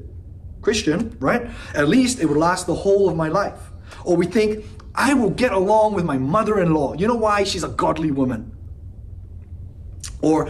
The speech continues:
"I've worked hard and I've studied hard, so I should be able to keep my job."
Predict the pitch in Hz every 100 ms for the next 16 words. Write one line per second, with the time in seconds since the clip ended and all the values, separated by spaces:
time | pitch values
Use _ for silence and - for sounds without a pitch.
0 | - 151 110 131 233 240 196 190 160 -
1 | - 185 180 151 143 - - - 165 156
2 | 151 - 147 143 - 208 165 156 160 165
3 | 139 - 160 - 135 135 123 107